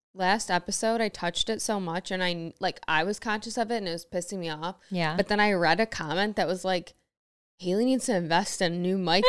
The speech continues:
Speaker 2: <laughs>
Speaker 1: stands." And I was like, "Damn, they're so right."
Speaker 2: Did they not notice me? I feel like for half of, and maybe it was because I would just hold my mic like it was for dramatic effect, but, like, it really wasn't. I would just be, like, holding it and
Speaker 1: Doing the
Speaker 2: acting like it was,
Speaker 1: most?
Speaker 2: like, a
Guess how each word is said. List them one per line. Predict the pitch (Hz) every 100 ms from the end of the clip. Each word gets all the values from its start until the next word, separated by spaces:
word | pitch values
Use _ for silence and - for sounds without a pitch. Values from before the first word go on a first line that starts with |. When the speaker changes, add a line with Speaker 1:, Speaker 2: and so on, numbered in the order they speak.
| 622
Speaker 2:
<laughs> | 784
Speaker 1:
stands." | - 175 175 196
And | 202
I | 202
was | 202
like, | 208 180 165
"Damn, | 185 180 175 170
they're | 180
so | 175 - 180 170
right." | 170 170 165 165
Speaker 2:
Did | 170 226
they | 226
not | 226 233 220
notice | 190 196 220 -
me? | 190 175 185
I | - 190
feel | - 233
like | 233 226 220
for | - 202 175
half | 165 151 165 202 -
of, | 196 170 -
and | 202
maybe | 190 202 269
it | 254
was | 220
because | 170 185 180
I | 170
would | 170
just | 170 156
hold | 156 156 -
my | 170
mic | 165 139 143 180
like | 175 165 165
it | -
was | 160 -
for | - 139 135
dramatic | 165 196 202 202 214
effect, | 233 - 226 254 - 202
but, | 180 135
like, | 160 165
it | 110
really | 165 170
wasn't. | 175 139 139 202 214 -
I | 175
would | 175
just | 180 185
be, | 196 185
like, | 156 156 - - - _
holding | - 180 180 185 196 185
it | 175 175 170 165 135 -
and | - 165 151 147 139 147 175
Speaker 1:
Doing | -
the |
Speaker 2:
acting | 165 170 180 175
like | 175 170
it | 180
was, | 156 170
Speaker 1:
most? |
Speaker 2:
like, |
a | 170